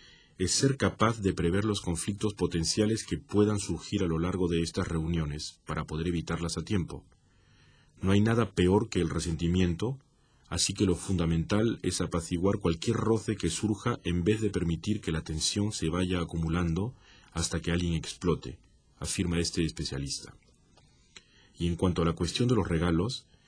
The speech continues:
este psiquiatra aconseja que lo ideal es no convertir esta tradición en un concurso para ver quién compra el regalo más caro o sofisticado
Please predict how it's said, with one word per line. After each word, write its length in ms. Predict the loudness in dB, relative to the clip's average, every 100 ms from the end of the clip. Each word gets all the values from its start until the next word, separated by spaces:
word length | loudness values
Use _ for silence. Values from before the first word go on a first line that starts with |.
| -20 -20 -4
este 240 | -4 0 2
psiquiatra 560 | 2 2 2 4 2
aconseja 540 | 2 0 2 2 2 2
que 120 | 2
lo 120 | 2
ideal 320 | 2 2 4
es 140 | 2 2
no 220 | 2 2
convertir 460 | 2 2 2 0
esta 200 | 0 0 -2
tradición 460 | 0 0 -2 0
en 120 | 0
un 100 | 0
concurso 560 | 0 -4 -2 -2 -2 -4
para 180 | -4 -4
ver 180 | -4 -2
quién 220 | -2 -4
compra 380 | -2 -4 -2 -4
el 60 |
regalo 340 | -4 -2 -2 -2
más 180 | -4
caro 260 | -4 -2 -2
o 80 | -4
sofisticado 840 | -6 -6 -6 -6 -2 0 0 -2